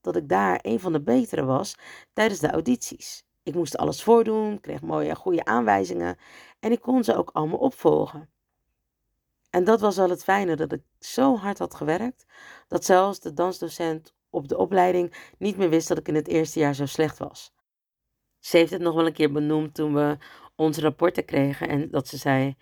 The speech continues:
"Wist je nog hoe je voor het eerst een plié maakte?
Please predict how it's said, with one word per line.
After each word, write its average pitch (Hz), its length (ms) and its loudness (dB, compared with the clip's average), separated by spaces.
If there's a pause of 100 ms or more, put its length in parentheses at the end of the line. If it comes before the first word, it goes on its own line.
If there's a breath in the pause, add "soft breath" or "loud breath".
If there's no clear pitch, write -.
(500 soft breath)
"Wist 185 220 0
je 214 80 0
nog 196 200 0
hoe 180 120 6
je 175 120 6
voor 175 120 2
het 165 120 0
eerst 180 260 2
een 180 80 -8
plié 180 340 2
maakte? 175 580 -2